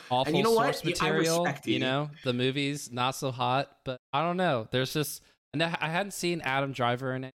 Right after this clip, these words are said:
Speaker 1: before. I was instantly intrigued.
Speaker 2: <laughs>
Speaker 1: Daisy Ridley, obviously, behaved pretty well.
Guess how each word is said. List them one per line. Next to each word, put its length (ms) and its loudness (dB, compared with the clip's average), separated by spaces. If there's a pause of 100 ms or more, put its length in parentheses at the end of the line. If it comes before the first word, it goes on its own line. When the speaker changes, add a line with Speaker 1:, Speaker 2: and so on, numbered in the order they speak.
(520)
Speaker 1:
before. 360 2
I 100 4
was 160 -2
instantly 300 -8 (360)
intrigued. 340 2 (120)
Speaker 2:
<laughs> 100 -18
Speaker 1:
Daisy 360 0
Ridley, 500 2
obviously, 460 0 (440)
behaved 300 0
pretty 220 0
well. 360 2